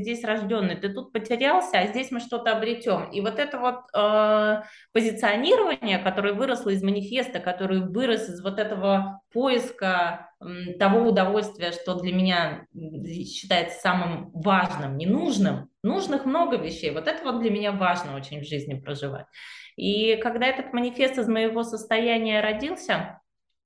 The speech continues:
ко мне стали приходить, а, люди, а, вот я попала на ту полянку, твоими словами. Там не, не то, что, знаешь, грибы на каждом шагу, но это хотя бы полянка, а не автострада,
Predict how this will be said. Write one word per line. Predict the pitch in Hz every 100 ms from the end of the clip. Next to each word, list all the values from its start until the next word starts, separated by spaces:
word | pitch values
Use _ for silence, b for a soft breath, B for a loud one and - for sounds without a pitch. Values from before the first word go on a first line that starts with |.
| - _
ко | 202
мне | 202 214
стали | 220 202 196
приходить, | 196 196 185 214 269 - B B B
а, | - 175 175 175 185
люди, | 202 240 208 220 214 208 214 - _ _
а, | 185 180 180 170 - -
вот | 196 220 -
я | 220 302
попала | 277 277 247
на | 226
ту | 220 214
полянку, | 220 202 147 135 135
твоими | - 151 139 139
словами. | - 139 131 127 147 - _ _ _ _ _ _ _ _ _ 311 311
Там | 277 294
не, |
не | 277 240 294
то, | 349
что, | 359 339
знаешь, | 277 285
грибы | 220 233 247
на | 269 233
каждом | 240 226 214
шагу, | 202 214 214 151 - - _ _
но | 214 247
это | 285 269
хотя | 285 285
бы | 233 -
полянка, | 240 262 370 403 - 214
а | 185
не | 196
автострада, | 202 202 214 - 185 160 135 -